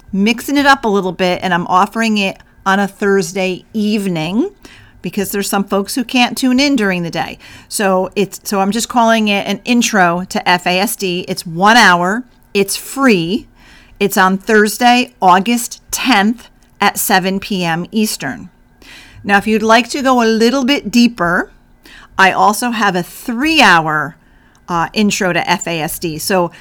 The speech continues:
y-, you don't have to take, these are two separate workshops. You do not have to take the intro before you take the three-hour. In the three-hour class,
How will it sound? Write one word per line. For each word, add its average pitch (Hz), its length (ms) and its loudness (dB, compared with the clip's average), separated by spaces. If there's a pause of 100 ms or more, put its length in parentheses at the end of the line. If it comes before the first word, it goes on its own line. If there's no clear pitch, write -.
(220)
y-, 214 100 -10
you 220 140 -2
don't 240 200 4
have 240 180 2
to 226 80 -6
take, 220 480 -2 (580)
these 214 260 0
are 202 80 0
two 254 240 -4
separate 226 520 0 (340)
workshops. 202 640 2
You 190 80 -4
do 185 140 -2
not 196 180 2
have 202 200 -2
to 196 80 -10
take 208 280 -4
the 202 140 -6
intro 190 560 -2 (360)
before 196 300 -2
you 190 140 -2
take 190 240 -6
the 190 100 -6
three-hour. 180 640 0 (640)
In 247 200 4
the 220 80 0
three-hour 233 640 2
class, 226 580 -2